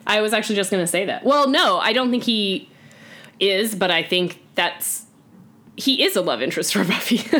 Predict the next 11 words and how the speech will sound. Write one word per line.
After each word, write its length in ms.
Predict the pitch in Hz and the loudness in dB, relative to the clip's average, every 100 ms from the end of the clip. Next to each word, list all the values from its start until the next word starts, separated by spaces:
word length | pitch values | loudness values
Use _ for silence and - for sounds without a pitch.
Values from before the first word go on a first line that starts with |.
| - - - - - - - - - - - | -2 -10 -20 -20 -20 -20 -20 -20 -20 -10 -2
I 60 | 247 | 0
mean, 100 | 269 | 2
he 100 | 269 | 2
hasn't 240 | 254 226 | 0 0
happened 280 | 220 185 156 | 0 -2 -4
yet, 160 | 151 - | -4 -2
but 160 | 175 | 0
I 100 | 180 | 0
think 280 | 180 190 180 | 0 -2 0
that, 260 | 175 165 - - | 0 0 -2 -2
um, 520 | 180 165 156 156 | -2 -2 -4 -6